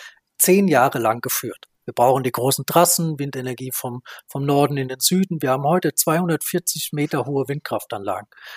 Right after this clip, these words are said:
Da können Sie an vielen, vielen Standorten in Bayern und Baden-Württemberg auch, äh, gute Erträge erzielen.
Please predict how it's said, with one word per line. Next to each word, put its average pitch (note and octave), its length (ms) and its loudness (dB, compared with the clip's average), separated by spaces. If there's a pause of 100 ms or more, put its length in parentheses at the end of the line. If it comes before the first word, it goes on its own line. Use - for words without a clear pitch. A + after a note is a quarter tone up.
(100)
Da B2+ 80 -6
können E3 200 4
Sie D#3+ 120 4
an D#3 180 0
vielen, A3 400 4
vielen F3+ 260 -2
Standorten C#3+ 600 -4
in C3 140 -8
Bayern C#3 340 4
und C3 140 -10
Baden-Württemberg B2 760 -4
auch, E3+ 260 6 (360)
äh, C#3+ 200 -4 (120)
gute G3 300 6
Erträge D3 440 0
erzielen. G2+ 420 -6